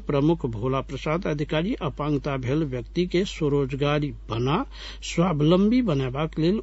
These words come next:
उप नगर समय समय में विभिन्न तरहक प्रशिक्षण दऽ रहल जानकारी देलनि। बाल बालिका युवा आ वातावरण में मीडियाक भूमिका विषयक दू दिवसीय अंतरक्रिया कार्यक्रम शुरू भेल अछि।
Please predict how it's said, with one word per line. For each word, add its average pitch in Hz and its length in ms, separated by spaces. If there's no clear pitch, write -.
उप 196 260
नगर 135 580
समय 185 360
समय 220 340
में 240 180
विभिन्न 160 420
तरहक 156 400
प्रशिक्षण 170 720
दऽ 160 240
रहल 131 320
जानकारी 190 540
देलनि। 135 460
बाल 143 380
बालिका 208 500
युवा 160 380
आ 156 240
वातावरण 180 680
में 214 220
मीडियाक 170 580
भूमिका 143 500
विषयक 156 480
दू 135 220
दिवसीय 196 440
अंतरक्रिया 151 760
कार्यक्रम 143 600
शुरू 196 280
भेल 113 240
अछि। - 300